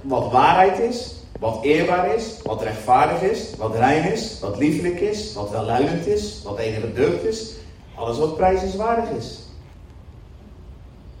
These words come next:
Dus waar ga je aan denken? Wat zoek je op?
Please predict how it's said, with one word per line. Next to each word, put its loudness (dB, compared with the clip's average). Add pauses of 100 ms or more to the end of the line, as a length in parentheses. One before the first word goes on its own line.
(1400)
Dus -10
waar 2
ga 0
je 2
aan 0
denken? -4 (320)
Wat 0
zoek -4
je 0
op? -2